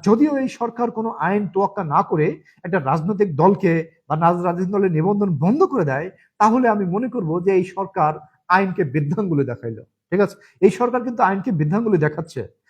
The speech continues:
প্রথম থেকেই কিন্তু আইনকে বৃদ্ধাঙ্গুলি দেখাচ্ছে, আইনকে কোনো তোয়াক্কাই করতেছে না,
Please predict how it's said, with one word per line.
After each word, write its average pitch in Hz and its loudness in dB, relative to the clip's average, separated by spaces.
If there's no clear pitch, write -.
প্রথম 254 0
থেকেই 240 -2
কিন্তু 240 -4
আইনকে 196 -2
বৃদ্ধাঙ্গুলি 180 0
দেখাচ্ছে, 156 -4
আইনকে 214 -4
কোনো 220 0
তোয়াক্কাই 196 0
করতেছে 170 -2
না, 127 -6